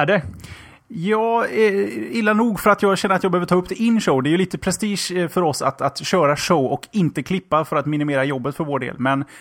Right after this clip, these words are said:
Speaker 2: någonstans så försvinner, eh, för mycket information helt enkelt för att, eh, för att det här ska, eh, gå vägen, skulle jag vilja påstå.
Speaker 1: <laughs> Jag förstår. Jag stängde av webcamen där. Ska vi, eh, ska vi prova utan webcam lite? Och så funkar inte det heller. Så kommer glassbilen nu också.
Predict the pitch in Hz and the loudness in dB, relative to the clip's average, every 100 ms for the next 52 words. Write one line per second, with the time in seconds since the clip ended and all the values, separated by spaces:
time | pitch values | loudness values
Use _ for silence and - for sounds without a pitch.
0 | - 160 170 - 151 135 135 156 143 160 | -6 -4 -2 0 0 0 -6 -6 -4 -6
1 | 180 143 139 151 143 - - - - 151 | -4 -2 0 -2 -4 -14 -20 -20 -6 -2
2 | 147 135 - 160 160 - 185 190 180 170 | -2 -4 -12 -16 -16 0 2 4 2 0
3 | 135 156 143 160 151 185 175 147 123 131 | -2 -4 -4 -2 0 -2 0 -2 -2 -6
4 | 113 107 123 110 110 - 127 123 123 120 | -8 -4 -2 -2 -4 -8 -6 -6 -8 -10
5 | 120 113 - 110 113 117 _ _ _ _ | -8 -8 -6 -8 -6 -12 _ _ _ _
6 | - 127 120 139 151 120 135 131 - - | -10 -8 -4 -2 0 -2 -4 -8 -10 -10
7 | 120 107 113 - - - - - - _ | -10 -10 -12 -14 -14 -18 -20 -20 -20 _
8 | - - - - - 165 143 151 - 147 | -12 -6 -6 -4 0 0 0 -2 0 0
9 | 117 - - - 175 233 214 208 196 151 | 0 -4 -12 0 0 0 2 2 2 -2
10 | - 170 190 160 - - 190 202 214 208 | -4 -2 0 -2 -4 -6 -2 -2 -2 0
11 | 202 202 196 233 - 254 262 - 220 151 | 2 0 0 -4 0 2 2 4 2 0
12 | - 214 202 143 127 123 139 185 196 196 | -2 -2 -2 -2 -4 -2 -2 -2 -2 -2
13 | 185 160 120 151 139 151 170 160 139 - | 0 0 0 -4 -4 -2 -2 0 -4 -2
14 | 143 160 117 110 85 | -4 -4 -6 -8 -14